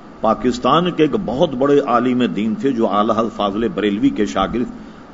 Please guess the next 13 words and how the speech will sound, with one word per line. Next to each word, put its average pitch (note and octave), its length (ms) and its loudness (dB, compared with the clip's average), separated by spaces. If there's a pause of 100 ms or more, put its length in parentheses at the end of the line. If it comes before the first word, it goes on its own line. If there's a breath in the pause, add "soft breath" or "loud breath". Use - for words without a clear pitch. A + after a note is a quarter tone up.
(120)
علامہ A2 440 0 (100)
ابو G#2+ 200 -2
البرکات A2+ 680 0
سید A#2 500 2 (100)
احمد A#2 340 -2
صاحب F#2 460 -4
رحمت G#2 380 -4
اللہ G2 340 -2 (140)
تعالی F#2 200 -4
علیہ، E2 260 -12 (280)
بہت F3+ 320 4
علمی B2+ 380 2
آدمی، F2 360 -2